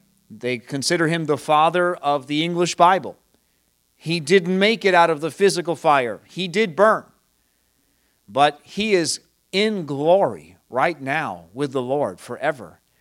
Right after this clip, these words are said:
In fact, I don't know how it all works. I just know that the Bible says there's something like, a, you know, the crowd of witnesses.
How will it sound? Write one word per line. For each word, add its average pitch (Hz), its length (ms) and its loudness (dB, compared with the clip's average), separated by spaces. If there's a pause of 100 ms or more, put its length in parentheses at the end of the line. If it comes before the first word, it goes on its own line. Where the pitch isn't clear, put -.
(200)
In 135 200 -8
fact, 185 420 -2 (580)
I - 80 2
don't 196 160 0
know 156 80 -2
how 180 240 4
it 165 60 4
all 147 180 6
works. 160 320 2
I 139 100 2
just 170 240 -4
know 165 240 2
that 147 300 -6
the 131 80 -8
Bible 147 340 2
says 156 320 -2
there's 127 160 -6
something 143 420 -4
like, 135 360 0
a, 113 80 -14 (400)
you 123 80 -12
know, 131 140 -2
the 113 100 -8
crowd 151 320 4
of 120 100 0
witnesses. 127 720 -4